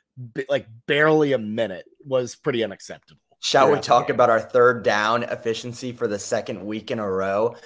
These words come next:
Speaker 2: and how embarrassing
Speaker 1: Ugh.
Speaker 2: that is, Bobby? Like, legitimately,
Speaker 1: Yeah.
Speaker 2: and I know Ty talked about it all last week. One for
Speaker 1: Yeah.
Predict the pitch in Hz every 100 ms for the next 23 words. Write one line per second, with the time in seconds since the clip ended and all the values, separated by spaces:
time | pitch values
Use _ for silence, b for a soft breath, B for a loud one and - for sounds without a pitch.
0 | - 98 - 127 120 104 - 107 98 104
1 | 110 123 123 120 120 123 131 127 135 131
2 | 143 143 b b - 120 117 - 139 160
3 | 120 101 95 123 127 131 143 147 131 147
4 | 156 139 127 127 - 123 127 120 123 101
5 | 143 190 226 185